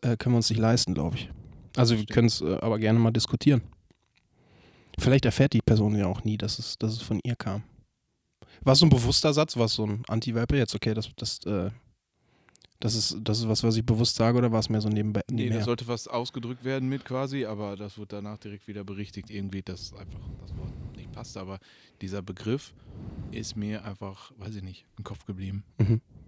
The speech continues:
Speaker 2: Ist irgendwie, ähm,
Speaker 1: Möchtest du
Speaker 2: ja.
Speaker 1: kurz erklären, was es damit auf sich hat?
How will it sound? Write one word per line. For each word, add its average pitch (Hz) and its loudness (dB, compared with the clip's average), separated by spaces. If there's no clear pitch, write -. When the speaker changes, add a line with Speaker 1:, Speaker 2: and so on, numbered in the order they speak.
Speaker 2:
Ist - -6
irgendwie, 101 0
ähm, 101 -6
Speaker 1:
Möchtest 120 4
du - -2
Speaker 2:
ja. - -6
Speaker 1:
kurz 120 2
erklären, 113 4
was 104 -2
es - -6
damit 104 2
auf 98 -2
sich - -2
hat? - -6